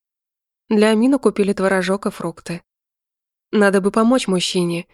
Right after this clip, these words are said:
не его это дело возиться с продуктами. Отмерев, сажаю сынишку на диван, а сама подхожу к Раву и открываю холодильник, все убираю в него.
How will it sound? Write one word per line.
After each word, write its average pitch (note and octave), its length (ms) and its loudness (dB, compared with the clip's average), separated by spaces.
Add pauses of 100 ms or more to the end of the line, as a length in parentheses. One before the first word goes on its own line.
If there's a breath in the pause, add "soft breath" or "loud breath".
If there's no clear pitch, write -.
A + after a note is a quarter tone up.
(100)
не G3+ 180 4
его G3 200 2
это B3 160 0
дело F3+ 260 0
возиться F#3 400 -2
с E3+ 80 -8
продуктами. F3 720 -6 (520)
Отмерев, A3 440 2
сажаю F#3+ 320 0
сынишку F#3+ 400 -2
на G3+ 100 2
диван, E3+ 400 -4 (320)
а G3 100 -2
сама G#3 280 -2
подхожу F#3+ 400 -2
к - 80 -8
Раву G3+ 380 -2 (200 soft breath)
и G#3 80 -2
открываю F#3+ 480 0
холодильник, G3 680 -4 (120)
все - 220 -4
убираю F#3+ 460 -2
в F#3+ 60 -4
него. E3+ 360 -4